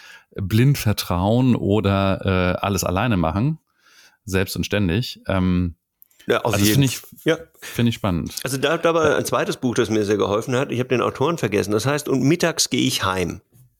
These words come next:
Speaker 1: Ja.
Speaker 2: Das ist die Geschichte von einem Management-Buyout der Firma, ich glaube, Allsafe Junghans oder so, so ähnlich. Die, die machen Zurgurte und sowas. Kleiner Mittelständler hier im Schwarzwald, hundertfünfzig Leute.
Speaker 1: Ja.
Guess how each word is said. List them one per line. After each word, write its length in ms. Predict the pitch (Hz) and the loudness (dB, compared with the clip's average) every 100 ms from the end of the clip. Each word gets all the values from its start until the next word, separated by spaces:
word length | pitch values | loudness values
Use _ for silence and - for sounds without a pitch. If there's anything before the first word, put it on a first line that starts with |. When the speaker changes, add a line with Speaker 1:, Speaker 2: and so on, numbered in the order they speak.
| _ _ _ _ - | _ _ _ _ -2
Speaker 1:
Ja. 240 | 117 92 | -2 2
Speaker 2:
Das 180 | 120 127 | 0 -2
ist 100 | - | -4
die 80 | 117 | -4
Geschichte 300 | 117 156 135 | 0 -2 0
von 120 | 131 | 0
einem 180 | 117 110 | 2 2
Management-Buyout 1080 | 117 135 131 127 110 101 110 - 104 127 127 | 2 0 0 -2 0 -2 -2 -2 0 0 2
der 120 | 110 | 2
Firma, 340 | 123 123 120 110 | 2 2 2 0
ich 60 | |
glaube, 280 | 117 104 - | 0 -2 0
Allsafe 640 | 104 120 - 110 107 101 - | 0 0 0 2 2 0 -2
Junghans 600 | 123 123 131 139 - - | 0 0 -2 -2 -2 0
oder 360 | 110 110 107 | 2 2 2
so, 140 | 104 107 | 0 0
so 100 | 110 | 0
ähnlich. 520 | 117 131 160 - - | 0 0 -2 -4 -6
Die, 140 | 113 | -2
die 100 | 107 | 0
machen 200 | 113 107 | 0 0
Zurgurte 640 | 98 - 151 117 104 95 101 | -2 2 2 4 2 2 0
und 100 | 98 | 0
sowas. 260 | 104 - - | 0 0 -2
Kleiner 240 | 123 123 | -2 0
Mittelständler 480 | 139 160 - 139 131 | 0 -2 -2 -2 0
hier 140 | 123 | 0
im 80 | 101 | 0
Schwarzwald, 480 | - 143 - 151 139 | 0 -2 0 -4 0
hundertfünfzig 500 | 135 117 127 - - | -2 -2 -4 -6 -2
Leute. 240 | 101 110 | 0 0
Speaker 1:
Ja. 100 | 151 | -2